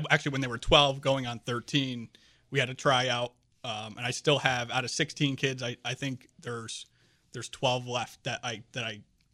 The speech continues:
were originals. Um, obviously, over the years, kids leave. They,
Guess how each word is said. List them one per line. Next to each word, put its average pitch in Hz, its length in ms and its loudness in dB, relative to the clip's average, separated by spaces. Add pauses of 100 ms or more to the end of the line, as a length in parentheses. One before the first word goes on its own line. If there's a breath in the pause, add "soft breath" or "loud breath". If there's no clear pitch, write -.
were 117 260 -8 (140)
originals. 123 680 -4 (340)
Um, 113 360 -6 (140)
obviously, 151 360 6
over 135 160 2
the 123 60 -4
years, 127 300 -2
kids 131 320 -6
leave. 127 460 -2
They, 113 280 -6